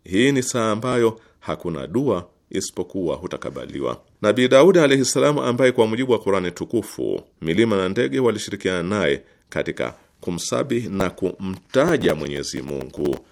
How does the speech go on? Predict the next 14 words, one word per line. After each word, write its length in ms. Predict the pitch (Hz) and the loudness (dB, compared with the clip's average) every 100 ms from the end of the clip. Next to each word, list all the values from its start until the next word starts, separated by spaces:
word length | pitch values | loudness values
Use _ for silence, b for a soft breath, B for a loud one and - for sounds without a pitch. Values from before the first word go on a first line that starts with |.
| b - | b -8
kwa 120 | 80 | -8
kumhimidi, 840 | - - - 71 107 90 65 - _ | -8 -12 -10 -4 -2 -2 -6 -10 _
alikuwa 500 | 76 73 - - 98 | -10 -8 -10 -2 -2
hapitwi 540 | - 73 67 113 135 127 | -2 -6 -4 -4 -4 -4
na 120 | 113 | -6
saa 260 | - 110 92 | -4 -4 -4
hiyo 260 | 104 107 | 0 2
ya 80 | 95 | 2
usiku 560 | 87 - 87 - 65 - B B | 0 -4 -4 -4 -8 -10 B B
akitafakari 720 | - - 87 101 98 135 139 | -10 -6 -6 -4 -2 -2 -2
juu 240 | 110 117 110 | -2 -2 -2
ya 200 | 101 95 | 4 2
siri 440 | - 135 123 117 - | 2 -2 0 0 -2
za 180 | 104 | -2